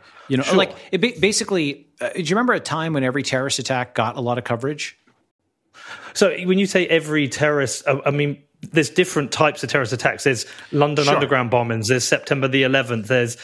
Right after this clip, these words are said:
Speaker 2: the
Speaker 1: Right.
Speaker 2: embassy in, in, in, um, was it Kenya? I can't remember.
Speaker 1: Okay, but just in,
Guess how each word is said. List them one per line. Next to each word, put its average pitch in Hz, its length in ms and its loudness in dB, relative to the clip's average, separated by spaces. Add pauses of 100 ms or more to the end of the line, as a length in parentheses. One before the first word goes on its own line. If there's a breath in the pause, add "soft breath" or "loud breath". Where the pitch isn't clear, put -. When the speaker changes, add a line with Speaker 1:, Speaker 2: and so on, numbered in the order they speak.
(240 loud breath)
Speaker 2:
the 131 100 4
Speaker 1:
Right. 139 140 4
Speaker 2:
embassy 143 400 0
in, 131 120 -2
in, 139 180 0
in, 131 360 0
um, 120 420 0
was 113 100 -4
it 117 60 -4
Kenya? 165 340 -2
I 180 140 -6
can't - 100 -12
remember. 117 380 -8 (500 loud breath)
Speaker 1:
Okay, 185 300 2
but 160 140 -2
just - 280 -4
in, 175 140 -2